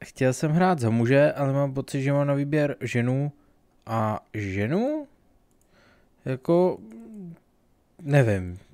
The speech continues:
jestli to vlevo má být muž, to vpravo žena, nevím, ale jako docela bych ocenil trošku, kdyby se to dalo nějak změnit, ale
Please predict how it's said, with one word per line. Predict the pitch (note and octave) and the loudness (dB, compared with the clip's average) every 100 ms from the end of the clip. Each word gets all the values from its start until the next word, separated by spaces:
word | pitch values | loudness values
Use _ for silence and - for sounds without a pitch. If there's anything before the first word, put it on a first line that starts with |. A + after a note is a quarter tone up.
| - - - - - _ _ _ _ C3 | -20 -20 -20 -20 -20 _ _ _ _ -10
jestli | A#2 B2 - | -6 -4 -4
to | B2+ D3 | 2 4
vlevo | C#3+ C#3 C#3 | 4 4 2
má | C3+ C3 | 0 0
být | A#2 | 0
muž, | A2 C3 C3 | 0 -2 -4
to | - B2+ | -4 -4
vpravo | - C#3+ A#2 G#2 | 0 0 2 0
žena, | A2 C3 C#3 C#3 - _ _ _ _ _ - | 0 0 0 -2 -6 _ _ _ _ _ -4
nevím, | G#2+ G#2+ F#2+ F#2 - | 0 0 0 -4 -6
ale | G#2 A2 A2+ | -4 0 -2
jako | A2+ B2+ B2 A#2 G#2+ A2 D#2+ E2 D2 - G2 A2+ A#2+ - | -2 -2 0 0 -6 -14 -16 -16 -16 -18 -20 -20 -20 -10
docela | C3+ D#3 F#3 F3 | -6 2 4 6
bych | D#3 | 4
ocenil | B2 - B2+ B2 A2 | 0 0 0 2 0
trošku, | A2+ A2 - A#2+ A2 - - _ _ - G#2+ - A2 A2 A#2 | -2 -6 -4 -2 -2 -6 -20 _ _ -14 -12 -12 -16 -18 -6
kdyby | B2+ A2 A#2 | -2 0 0
se | - A2 | -2 -6
to | - | -2
dalo | A2+ A2+ A2 | 0 2 2
nějak | G#2+ G#2 | 0 0
změnit, | G2 F#2+ F#2+ F2+ B2 | -2 -4 -4 -6 -6
ale | D3 C#3+ | -4 -2